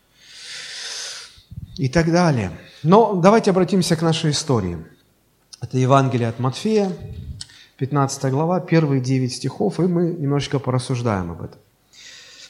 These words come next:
Тогда приходят к Иисусу и иерусалимские книжники и фарисеи и говорят: «Зачем ученики твои приступают к преданию старцев? Ибо не умывают рук своих,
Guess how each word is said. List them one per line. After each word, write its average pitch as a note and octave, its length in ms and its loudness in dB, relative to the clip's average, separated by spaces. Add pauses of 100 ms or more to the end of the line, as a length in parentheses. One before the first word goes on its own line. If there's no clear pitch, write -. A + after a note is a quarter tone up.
(180)
Тогда F#3+ 300 6
приходят G#3 640 0 (220)
к - 80 0
Иисусу G#3+ 800 0 (120)
и G#3 80 -4
иерусалимские G#3 1080 2
книжники F3+ 540 2
и E3 60 2
фарисеи E3+ 540 0
и A3 160 0
говорят: F3 640 2
«Зачем C4 640 0 (240)
ученики D#3+ 560 0
твои E3 280 0
приступают F#3+ 720 0
к - 40 -16
преданию E3 420 2
старцев? G#2 540 -6
Ибо F3 240 6
не F#3 220 4
умывают A3+ 580 4
рук C4 200 0
своих, A#3 320 -4